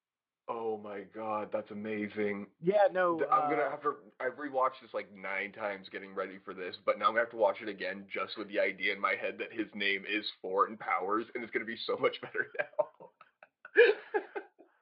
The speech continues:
Speaker 2: And actually, uh, when you get a, get a moment, like, ask Savage about it. He was the, I think, the one who showed me, <laughs> like, <laughs> um,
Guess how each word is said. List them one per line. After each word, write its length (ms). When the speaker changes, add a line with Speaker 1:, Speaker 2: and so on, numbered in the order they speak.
Speaker 2:
And 120
actually, 540
uh, 140
when 200
you 120
get 120
a, 180
get 200
a 40
moment, 400
like, 220
ask 280
Savage 320
about 280
it. 100
He 120
was 200
the, 120
I 100
think, 220
the 80
one 120
who 100
showed 340
me, 200
<laughs> 40
like, 300
<laughs> 1600
um, 420